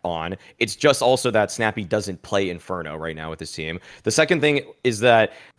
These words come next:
literally what's, what's even funnier, like, I, I find this, like, if you actually somehow just made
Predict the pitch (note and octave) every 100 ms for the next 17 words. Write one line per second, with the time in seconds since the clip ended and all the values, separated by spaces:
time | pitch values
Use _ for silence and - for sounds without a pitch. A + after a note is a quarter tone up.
0 | B2+ C#3+ E3+ D#3+ C#3 B2 B2 - - A2
1 | A2+ C#3+ E3+ D3+ - A2+ G#2+ G2 F#2+ F#2
2 | - - A#2 G#2+ E3+ F3+ F3 A3 F#3 B2
3 | _ - _ D3+ C3+ - _ G#3+ - D3+
4 | - C#3 F3+ F#3+ - D#3 C3 - C#3+ C3
5 | A#2 A#2+ F2 D#2 - D3+ D3+ G#2 B2 C#3
6 | G2+